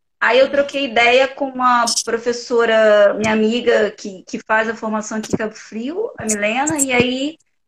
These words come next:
falei, "Pô, Mi, vamos marcar uma aula, de repente nas Palmeiras, o que que você acha?" Ela falou, "Ah, Dani, vou começar essa semana." Aí ela começou, eu, eu tive a, a covid, parei,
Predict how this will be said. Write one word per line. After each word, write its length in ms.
falei, 240
"Pô, 260
Mi, 200
vamos 340
marcar 360
uma 380
aula, 200
de 100
repente 280
nas 200
Palmeiras, 440
o 40
que 100
que 80
você 140
acha?" 280
Ela 80
falou, 180
"Ah, 140
Dani, 200
vou 140
começar 380
essa 180
semana." 640
Aí 140
ela 140
começou, 440
eu, 120
eu 200
tive 460
a, 600
a 100
covid, 840
parei, 640